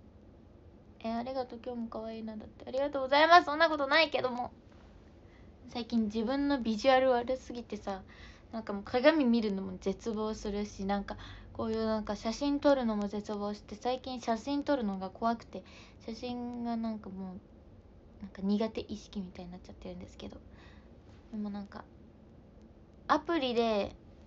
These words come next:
なんかその、スノーとかあるじゃん。ああいうアプリで、まあ、普通は撮るじゃないですか。アイドル。だけど、なんかアプリで撮るよりも、なんかもう、あの、なんだっけ。普通のiPhoneのノーマルカメラで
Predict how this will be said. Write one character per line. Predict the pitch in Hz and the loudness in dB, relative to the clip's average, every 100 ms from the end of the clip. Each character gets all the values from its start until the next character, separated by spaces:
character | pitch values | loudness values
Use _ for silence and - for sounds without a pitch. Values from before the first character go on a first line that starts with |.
| - - - - | -20 -20 -12 -6
な | 214 | -6
ん | |
か | 208 | -6
そ | 208 | -8
の、 | 196 190 214 - - | -8 -8 -12 -18 -20
ス | - - | -6 2
ノ | 247 285 214 | 6 8 8
ー | |
と | - | 4
か | - | -4
あ | 208 | -2
る | 190 | -2
じ | 190 | -4
ゃ | 190 | -8
ん。 | - - - - | -12 -18 -18 0
あ | 247 | 4
あ | |
い | 277 | 4
う | - | 4
ア | - | 0
プ | 285 285 | 2 2
リ | 233 | 2
で、 | 214 214 | 0 0
ま | 202 196 190 - - - - | 0 -4 -6 -12 -20 -20 -18
あ、 | |
普 | - | -10
通 | 226 | 0
は | 214 202 | 0 2
撮 | 226 | 0
る | 190 | 0
じ | |
ゃ | 185 | -4
な | 185 | -6
い | |
で | 185 | -10
す | - - | -16 -6
か。 | 196 190 - - - - | -4 -4 -12 -20 -20 -6
ア | 214 | -2
イ | 196 | -2
ド | 190 | -2
ル。 | 208 - - - - - | -4 -6 -16 -20 -16 -8
だ | 247 | 0
け | 254 | 4
ど、 | 277 285 | 6 6
な | 254 | 4
ん | 233 | 2
か | - | 2
ア | 285 | 2
プ | 320 | 2
リ | 285 | 0
で | 240 | -4
撮 | 240 254 | -4 -2
る | 240 | 0
よ | 220 | 0
り | 214 | 0
も、 | 214 240 | 2 2
な | 226 220 | 0 0
ん | |
か | 214 | 0
も | 220 233 220 214 214 - - - - - - - | 4 4 4 4 0 -8 -20 -20 -20 -20 -20 -8
う、 | |
あ | 208 | -6
の、 | 196 190 190 | -6 -8 -10
な | 196 | -12
ん | |
だ | 190 | -12
っ | - | -14
け。 | - - - - - - - - - - - - - - - - - - - - | -14 -14 -14 -20 -20 -20 -20 -20 -20 -20 -20 -20 -20 -20 -20 -20 -20 -20 -20 -20
普 | - | -2
通 | 247 | 2
の | 240 | 8
iPhone | 302 330 269 214 | 10 10 8 2
の | 196 190 | 0 0
ノ | 214 | 2
ー | |
マ | 233 240 | 2 2
ル | |
カ | 233 233 | 0 -2
メ | 196 | -2
ラ | 190 | -4
で | 190 190 | -4 -6